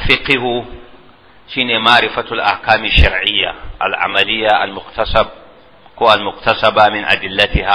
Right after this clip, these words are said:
ash-shar'iyya. Sanin hukunce-hukunce shari'a, waɗanda aka same su daga dalilai daban-daban. To, sannan muna da usulul fiqhi, shine at-turuq allati yutawassalu biha ila istinbadi al-ahkami shar'iyya. Wato, hanyoyin da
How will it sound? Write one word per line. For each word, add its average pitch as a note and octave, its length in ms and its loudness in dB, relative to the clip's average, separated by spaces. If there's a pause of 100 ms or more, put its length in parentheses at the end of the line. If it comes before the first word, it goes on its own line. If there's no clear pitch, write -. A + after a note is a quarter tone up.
ash-shar'iyya. F2 720 0
Sanin A2 320 -4
hukunce-hukunce G2 720 -6
shari'a, B2 420 2 (920)
waɗanda A#2+ 360 2
aka A2+ 240 0
same G#2 400 0
su G#2 320 -10
daga F#2+ 240 -4
dalilai F#2+ 720 0
daban-daban. F#2+ 640 -2 (1040)
To, G#2+ 80 -10
sannan A2 320 0
muna B2 240 4
da G#2+ 80 2
usulul G#2 560 -6
fiqhi, - 480 -2 (880)
shine A#2 320 0
at-turuq G#2+ 480 0
allati A2+ 400 -2
yutawassalu G#2 580 0
biha A2 460 2
ila G#2 160 2
istinbadi G#2+ 480 0
al-ahkami G2+ 480 -2
shar'iyya. F2 480 -4 (720)
Wato, G2+ 240 0
hanyoyin A#2 560 0
da F#2 240 -2